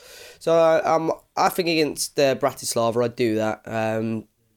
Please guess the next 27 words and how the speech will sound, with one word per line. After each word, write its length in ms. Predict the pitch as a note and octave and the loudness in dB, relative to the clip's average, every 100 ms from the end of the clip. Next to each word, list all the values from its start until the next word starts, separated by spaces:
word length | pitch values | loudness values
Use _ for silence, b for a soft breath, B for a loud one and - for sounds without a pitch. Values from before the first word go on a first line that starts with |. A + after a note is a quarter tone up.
| _ | _
bring 220 | E3 D#3+ | -2 0
Doc 260 | C#3+ C3 - | 2 0 0
back 200 | C#3 B2 | -2 0
in, 300 | C#3 C3 C3 - _ _ | 0 0 -2 -10 _ _
put 260 | - B2 B2 | -6 -4 2
Adama, 520 | D3 C#3+ C#3 C3+ C3 | 4 4 4 2 2
uh, 280 | - A2 A2+ - - | 0 -2 -2 -6 -8
more 240 | B2+ B2 | 0 0
attacking, 640 | A#2 - B2 - B2+ B2 B2 b b b b _ _ | 2 0 -4 0 0 0 -6 b b b b _ _
uh, 200 | - C3+ | 0 2
Jimenez 460 | B2+ D#3+ E3 D#3+ C#3+ | 2 4 4 4 4
or 100 | C#3 | 2
Cutrone, 720 | C3+ - B2+ B2 B2 B2 B2 | 0 0 4 4 4 2 2
and 460 | A#2 A#2 A#2 G#2+ - _ _ | 0 -2 -2 -6 -10 _ _
maybe 380 | A#2 A2+ A#2+ A#2+ | -12 -2 0 0
Jota, 540 | A2 B2+ - B2 A#2 A#2 | 0 -2 0 0 0 -2
maybe, 280 | B2 A#2 - | -4 -4 -2
uh, 140 | A#2+ A#2 | -2 0
on 180 | A#2+ A#2+ | 0 2
the 60 | |
left, 240 | B2 B2 - | 2 0 0
maybe 200 | A#2+ A#2+ | -2 0
even 220 | A2+ A#2 | -2 -2
Neto 340 | A#2 - A#2 | -2 -4 -4
if 120 | A2+ - | -4 -6
fit. 340 | A#2+ A#2 - B B B B | -4 -6 -6 B B B B
Um, 680 | A#2+ A#2+ A#2 A#2+ A#2 A#2 G2+ | -2 0 2 0 0 -2 -4